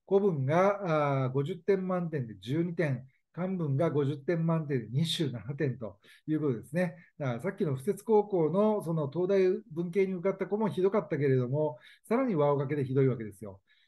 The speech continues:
で、さらにこの子文系ですから数学もできてないんですね。はい。数学一Aが百点満点で三十九点。数学二Bが百点満点で三十二点。合計七十一点しか取れてなくて、福岡教育大学に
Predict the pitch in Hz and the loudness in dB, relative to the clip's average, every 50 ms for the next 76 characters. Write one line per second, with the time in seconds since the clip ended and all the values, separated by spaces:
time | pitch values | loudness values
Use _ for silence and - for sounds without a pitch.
0 | _ _ 170 165 139 - 214 240 262 262 262 269 285 277 214 - 208 208 196 202 | _ _ -6 -6 -4 -2 0 0 0 0 0 -2 -4 -4 -4 -2 -2 -2 0 0
1 | 175 139 160 185 185 170 208 208 196 190 175 - - 143 123 117 - - - 220 | 0 0 0 -2 -2 0 2 2 4 2 2 -2 -2 -4 -4 -4 -6 -8 -6 -4
2 | 220 226 220 220 226 208 196 196 196 - 160 135 113 - - - - 160 208 233 | -2 -2 0 0 0 0 0 0 -2 -2 -4 -4 -4 -6 -8 -8 -4 0 2 2
3 | 233 - - _ _ _ - 135 135 131 131 135 131 - - 165 170 160 - 165 | 0 0 -4 _ _ _ -4 0 0 2 2 0 -2 -4 -4 -2 -2 0 0 -2
4 | 156 139 - - 170 165 175 165 151 147 147 - - - 143 135 - - 170 151 | -2 -2 -2 -2 0 2 2 2 2 0 -2 -4 -8 -10 -10 -8 -4 -2 -2 -2
5 | 147 151 147 139 135 135 127 151 196 190 185 170 160 147 131 127 113 - - 135 | -2 -2 -2 -2 -2 -2 0 0 -2 -2 -2 -2 -2 -2 -2 -4 -4 -4 -2 -2
6 | 131 127 127 120 110 101 - _ _ - - _ _ _ - 165 170 147 160 160 | -2 -2 -2 -4 -6 -8 -12 _ _ -20 -20 _ _ _ -4 -2 -2 0 -2 -2
7 | 160 151 139 143 143 151 185 214 214 196 185 - 143 139 - - 170 147 147 147 | -2 -2 0 0 0 2 4 4 4 4 2 0 -4 -6 -4 -4 -4 -4 -2 -2
8 | 143 135 131 110 101 - - 143 160 165 143 120 120 113 117 110 147 135 127 127 | -2 -2 -2 -4 -6 -8 -6 -6 -4 -4 -4 -4 -6 -8 -6 -4 -2 -2 -2 -2
9 | - - - _ _ _ - 147 165 170 170 175 196 202 202 180 143 143 156 175 | -6 -12 -20 _ _ _ -4 -2 0 0 2 4 6 6 6 6 4 0 -2 -2
10 | 175 160 156 131 120 120 - - 190 180 160 156 147 139 156 151 151 143 165 156 | -2 -2 -2 -2 -2 -2 -4 -2 -2 -2 -2 -2 -4 -4 -2 -4 -4 -4 -4 -6
11 | 143 - - 254 233 190 - - - 180 156 135 135 - 143 131 123 123 123 117 | -4 -2 2 2 4 2 2 0 -2 -2 -2 -2 -2 0 0 0 0 0 -2 -4
12 | 113 - - 202 240 | -6 -6 -4 -4 -4